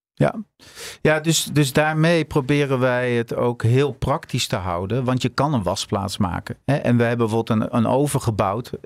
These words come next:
Dus waarmee iedereen zijn brood kon bakken één keer in de week. Ja, dat kun je gewoon maken. Dat kunnen mensen zelf ook bouwen, hè? Daar heb je echt geen, eh,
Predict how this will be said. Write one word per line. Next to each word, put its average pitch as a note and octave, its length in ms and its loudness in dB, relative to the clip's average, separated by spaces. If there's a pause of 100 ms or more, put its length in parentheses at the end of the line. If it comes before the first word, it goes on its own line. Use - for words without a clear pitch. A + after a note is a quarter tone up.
Dus A2+ 320 -2 (320)
waarmee A#2 300 2
iedereen A#2+ 240 2
zijn A2 120 0
brood B2+ 260 0
kon A2+ 200 2
bakken G2+ 340 0
één A#2 160 0
keer G2+ 120 -4
in G#2 100 4
de G2 80 2
week. G2+ 280 0
Ja, A2+ 240 -2
dat A#2 300 -2
kun C#3 200 4
je D#3 100 2
gewoon G#2+ 320 0
maken. G#2+ 480 0
Dat A2+ 120 -2
kunnen B2+ 200 2
mensen A2 240 2
zelf A#2+ 320 0
ook G#2+ 160 -2
bouwen, F#2+ 340 -2
hè? C#3 80 0
Daar A#2 140 0
heb A#2+ 140 -2
je B2 80 0
echt - 260 -4
geen, A2+ 320 2 (420)
eh, A2 640 2